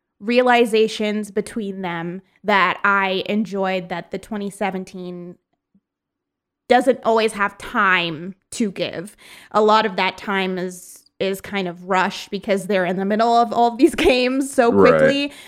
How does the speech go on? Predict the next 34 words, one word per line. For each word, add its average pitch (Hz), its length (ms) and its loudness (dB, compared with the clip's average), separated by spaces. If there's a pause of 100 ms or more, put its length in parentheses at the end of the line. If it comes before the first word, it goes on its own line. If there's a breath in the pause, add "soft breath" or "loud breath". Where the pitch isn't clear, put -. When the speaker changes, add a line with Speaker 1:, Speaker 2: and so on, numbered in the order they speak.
Speaker 1:
So 240 260 2
a 233 60 4
lot 226 380 2
of 208 180 -6
that 196 260 0
time 202 300 -2
is 185 180 -8
rushed 185 440 -6
through, 190 520 -2 (500 soft breath)
but 190 440 4 (1900)
still, - 440 -4 (340)
they 220 120 2
still 247 280 0
get 262 140 2
my 247 160 0
vote 202 460 -2
because 185 560 -6
I 185 160 -4
think 190 220 -12
as 190 140 -6
a 185 60 -10
whole, 196 720 -2 (500)
I 180 360 -2
just 185 320 -16
believe 180 840 -12
their 175 180 -6
relationships 165 760 -16
much - 280 -20
more. 160 300 -10
And 185 180 -4
I 180 60 -4
think 190 220 -8
the 190 60 -8
characters 180 800 -4